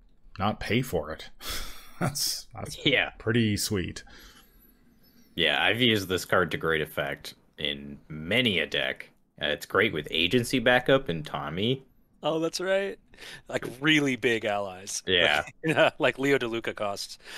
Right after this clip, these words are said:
Speaker 3: you know,
Speaker 2: Uh-huh.
Speaker 3: that type of
Speaker 2: Yeah,
Speaker 3: stuff.
Speaker 2: yeah.
Speaker 3: Yeah, that's
Speaker 2: Leo
Speaker 3: true.
Speaker 2: DeLuca and, um,
Speaker 3: Mm-hmm.
Speaker 2: Wendy is really nice, too, yeah. Yeah, there's plenty of good targets, even just in Khora Dunwich, to be able to use this card. Having the ability to deal three damage in a pinch with a really sizable boost is really nice.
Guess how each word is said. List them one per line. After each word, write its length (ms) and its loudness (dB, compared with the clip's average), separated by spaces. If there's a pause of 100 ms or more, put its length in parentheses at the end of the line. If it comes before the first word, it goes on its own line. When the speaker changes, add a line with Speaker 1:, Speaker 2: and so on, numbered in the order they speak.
(180)
Speaker 3:
you 100 0
know, 100 0
Speaker 2:
Uh-huh. 80 -2
Speaker 3:
that 180 -4
type 160 -4
of 100 -8
Speaker 2:
Yeah, 120 6
Speaker 3:
stuff. 120 4
Speaker 2:
yeah. 240 2
Speaker 3:
Yeah, 80 2
that's 80 2
Speaker 2:
Leo 160 6
Speaker 3:
true. 140 4
Speaker 2:
DeLuca 520 6
and, 160 -4
um, 560 -8 (400)
Speaker 3:
Mm-hmm. 100 -8
Speaker 2:
Wendy 340 -2
is 180 -6
really 300 -8
nice, 260 -8
too, 320 -4
yeah. 200 -8 (100)
Yeah, 240 6
there's 260 6
plenty 400 2
of 320 0
good 220 2
targets, 420 0
even 220 -2
just 240 -4
in 80 -2
Khora 320 -2
Dunwich, 400 -2
to 100 -14
be 80 -8
able 160 -6
to 80 -10
use 300 -10
this 160 -6
card. 360 0 (520)
Having 420 6
the 140 8
ability 420 6
to 140 -2
deal 280 4
three 280 -6
damage 420 -6
in 80 -6
a 60 -6
pinch 400 -10
with 100 -8
a 80 -4
really 300 -2
sizable 680 -6
boost 360 -10
is 180 -16
really 380 -8
nice. 460 -8